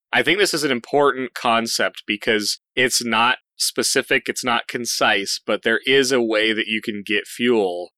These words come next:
Somebody said it in Discord, and <laughs> we, we were sort of laughing, saying it wasn't true, and then we went and did it. <laughs>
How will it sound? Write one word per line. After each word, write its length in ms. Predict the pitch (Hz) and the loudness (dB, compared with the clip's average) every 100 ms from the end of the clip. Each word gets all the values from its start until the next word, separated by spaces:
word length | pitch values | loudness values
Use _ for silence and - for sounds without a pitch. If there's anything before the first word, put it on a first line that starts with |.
| - | -8
Somebody 360 | - 151 165 135 | -2 2 2 2
said 220 | - 139 | 2 2
it 80 | 113 | 0
in 60 | |
Discord, 420 | 123 - 123 113 | -4 -2 0 0
and 240 | 107 107 107 | 0 -4 -6
<laughs> 60 | - | -2
we, 220 | 147 123 - | 0 0 0
we 160 | 160 135 | 0 0
were 140 | 127 | -2
sort 220 | 127 120 | -2 0
of 60 | 104 | 2
laughing, 440 | 107 117 120 113 | 2 2 2 -2
saying 240 | 101 110 95 | -2 -4 -6
it 160 | - | -6
wasn't 260 | 107 101 92 | -6 -6 -8
true, 480 | - 123 104 98 95 _ - | -2 0 0 0 -6 _ -2
and 160 | 123 120 | 2 2
then 100 | 113 | 2
we 80 | |
went 160 | 113 107 | 2 0
and 80 | 107 | 0
did 160 | 113 | 0
it. 220 | 101 107 - - | 2 -2 -2 0
<laughs> 300 | 269 - | 0 0